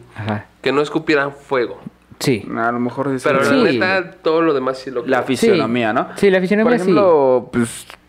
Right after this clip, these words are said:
Speaker 3: la fisionomía no se pierde mucho a la de los dinosaurios, güey,
Speaker 1: Exacto.
Speaker 3: entonces
Speaker 2: No, incluso hay un, este, un animal que cuando lo, no me acuerdo cómo se llama,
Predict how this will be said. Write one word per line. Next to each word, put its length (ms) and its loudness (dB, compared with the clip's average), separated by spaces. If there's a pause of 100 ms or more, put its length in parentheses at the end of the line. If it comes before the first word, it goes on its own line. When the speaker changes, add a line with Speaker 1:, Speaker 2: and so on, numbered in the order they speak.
(120)
Speaker 3:
la 200 4
fisionomía 580 0
no 160 2
se 420 2
pierde 200 2
mucho 260 0
a 20 2
la 120 0
de 100 0
los 160 -2
dinosaurios, 420 -6
güey, 100 0
Speaker 1:
Exacto. 360 -2
Speaker 3:
entonces 300 -6
Speaker 2:
No, 160 2
incluso 540 0
hay 160 -2
un, 180 0
este, 840 -2
un 300 -4
animal 480 -4 (400)
que 540 0
cuando 340 -2
lo, 580 -2
no 580 -8
me 60 0
acuerdo 240 -2
cómo 160 -10
se 80 -20
llama, 220 0